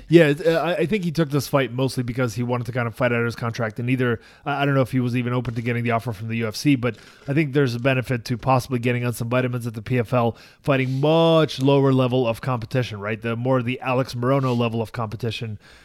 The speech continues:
rather than the, you know, Tony Ferguson in his prime, Nate Diaz, and, and Dustin Poirier, Diego Ferreira, Max Holloway, Edson Barboza, Eddie Alvarez, Rafael Dos Anjos.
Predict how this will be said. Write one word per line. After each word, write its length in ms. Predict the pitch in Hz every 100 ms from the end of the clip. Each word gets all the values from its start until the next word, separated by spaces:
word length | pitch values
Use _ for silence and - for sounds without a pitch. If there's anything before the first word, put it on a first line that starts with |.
| _
rather 260 | 127 127 123
than 240 | 120 123
the, 320 | 120 120 120 113
you 80 | 131
know, 160 | 110
Tony 300 | 107 139 147
Ferguson 760 | 131 - 131 123 - 123 123 120
in 160 | 131 131
his 100 | 117
prime, 640 | - 127 123 123 117 117
Nate 200 | 131 117
Diaz, 540 | 135 127 123 117 101 - - - -
and, 300 | 113 110 113
and 240 | 113 113
Dustin 340 | 156 143 147
Poirier, 440 | 117 139 131 127 123
Diego 380 | 113 147 143 143
Ferreira, 500 | - 131 135 127 120
Max 360 | 123 147 131
Holloway, 460 | - 127 131 127 123
Edson 280 | 135 - 135
Barboza, 540 | 131 120 131 123 120
Eddie 200 | 165 156
Alvarez, 400 | 135 131 131 120
Rafael 280 | 151 135 139
Dos 180 | 131 117
Anjos. 360 | 123 123 120